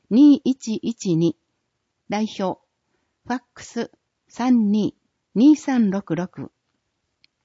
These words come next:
児童館映画会、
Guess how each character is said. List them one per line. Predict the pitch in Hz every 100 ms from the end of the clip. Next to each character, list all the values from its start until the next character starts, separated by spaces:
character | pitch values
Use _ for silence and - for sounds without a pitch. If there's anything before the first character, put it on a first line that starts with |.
| _ _ _ _ _ _ _ _ _ _ -
児 | 208 247
童 | 339 294
館 | - 165 147 139 -
映 | 202 285
画 | 240 220
会、 | - 147 117